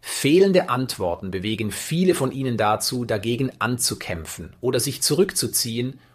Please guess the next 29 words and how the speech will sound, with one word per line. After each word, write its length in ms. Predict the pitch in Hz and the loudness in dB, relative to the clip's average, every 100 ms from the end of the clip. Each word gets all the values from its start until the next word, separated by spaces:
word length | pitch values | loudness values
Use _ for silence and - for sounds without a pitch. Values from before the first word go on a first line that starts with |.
| _ | _
ohne 320 | 151 175 202 170 | 6 8 8 4
die 120 | 156 | 0
erhofften 480 | 110 110 131 - 127 | 0 0 -2 -4 -4
Veränderungen 680 | 127 123 135 135 117 120 | -2 -2 -2 2 2 0
herbeiführen 640 | 120 117 104 107 - 104 95 | 0 0 0 0 -4 -6 -2
zu 120 | 101 | -4
können. 440 | - 107 90 82 - _ _ _ _ _ _ _ _ _ - | -2 -6 -6 -10 -16 _ _ _ _ _ _ _ _ _ 4
R. 280 | 143 202 214 | 10 10 8
Buckminster 720 | 113 151 - 143 139 - 120 | 4 2 2 -2 0 0 0
Fuller 560 | - 196 113 120 - _ | 4 4 6 2 -2 _
hat 180 | - 143 | -2 0
es 140 | 156 - | 0 -2
einmal 340 | 120 120 107 | -2 -2 -2
sehr 420 | - - 139 151 | 0 0 0 0
treffend 420 | - 131 - 123 | 0 -4 -2 -6
formuliert, 680 | - 113 113 151 151 - - _ _ - | -2 -2 0 2 0 0 -14 _ _ -6
als 120 | 113 | -2
er 80 | 110 | 2
sagte: 520 | 120 123 - 120 110 - _ _ | 4 2 2 -2 -2 -10 _ _
„Verändere 720 | - 135 - 170 202 185 165 | -2 0 6 6 6 6 4
niemals 760 | 143 143 208 185 104 92 - - | 4 4 4 4 2 -2 -4 -2
Dinge, 400 | 120 127 147 - _ _ - | 0 0 -2 -6 _ _ -8
indem 360 | 110 113 120 | -4 -2 -2
du 120 | 113 | -2
gegen 360 | 95 123 151 151 | -2 -2 0 0
die 100 | 117 | -2
bestehende 720 | 104 - - 143 160 151 127 | -4 -4 -2 -2 0 0 0
Realität 600 | 117 107 101 - 165 - | 2 0 0 -2 0 0
kämpfst. 600 | - 110 80 - - - | -4 -6 -4 -6 -6 -8